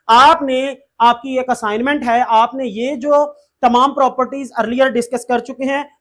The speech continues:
other than distributive property, वो आपने कोई भी सेट अज्यूम करके, वो आपने कोई भी सेट for example लेके उसके ऊपर ये जो सारी प्रॉपर्टीज हैं उनको अप्लाई करना है और देखना है अगर तो आंसर ठीक आएगा, कंडीशन के according आएगा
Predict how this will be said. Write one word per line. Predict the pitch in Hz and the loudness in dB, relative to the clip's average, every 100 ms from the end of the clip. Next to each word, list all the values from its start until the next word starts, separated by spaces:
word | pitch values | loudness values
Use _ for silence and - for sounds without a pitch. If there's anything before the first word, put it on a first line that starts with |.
| 240 | 2
other | 240 269 | 4 2
than | 254 | 0
distributive | 254 233 254 208 220 247 262 | -2 -4 -6 -4 -4 -4 -4
property, | 240 247 240 277 285 _ 196 | -4 -4 -8 -12 -14 _ -4
वो | 262 302 | 2 4
आपने | 240 240 254 | 4 2 -8
कोई | 247 240 294 | 0 0 2
भी | 302 | -2
सेट | 254 254 | -4 -4
अज्यूम | 233 202 233 | -6 -4 -4
करके, | 262 247 - 226 240 | -2 -4 -4 -4 -4
वो | 226 233 | -2 0
आपने | 220 220 | 0 -2
कोई | 220 226 254 | -6 -4 -6
भी | 262 | -6
सेट | 240 233 - | -6 -6 -4
for | 208 220 214 - _ _ - | -2 -2 -4 -12 _ _ -8
example | 208 240 233 269 269 _ - | -2 0 2 -2 -2 _ -6
लेके | 208 233 262 233 240 277 - - | 2 2 2 0 -2 -2 -8 -6
उसके | 302 302 294 | -6 -4 -4
ऊपर | 240 247 | -4 -4
ये | 247 254 | -2 -2
जो | 214 233 | -2 -6
सारी | 220 208 | -2 -2
प्रॉपर्टीज | 233 226 220 226 247 254 240 | -2 -4 -2 -4 -6 -8 -6
हैं | 240 | -4
उनको | 240 214 220 | -4 -4 -6
अप्लाई | 226 190 196 | -2 -2 -2
करना | 226 247 262 | -4 -8 -6
है | 262 269 - _ | -6 -6 -10 _
और | 240 | -2
देखना | 220 240 254 | 0 -2 -4
है | 277 | -6
अगर | 240 233 269 | -4 -2 -4
तो | 269 | -2
आंसर | 240 240 269 277 - _ _ | -2 0 -2 -2 -6 _ _
ठीक | 240 247 | -2 0
आएगा, | 233 226 269 277 277 | 2 2 4 4 2
कंडीशन | 277 240 233 226 269 247 | 0 -6 -6 -6 -10 -10
के | |
according | 247 214 208 254 262 | -6 -4 -2 -2 -4
आएगा | 254 247 269 | -4 0 -2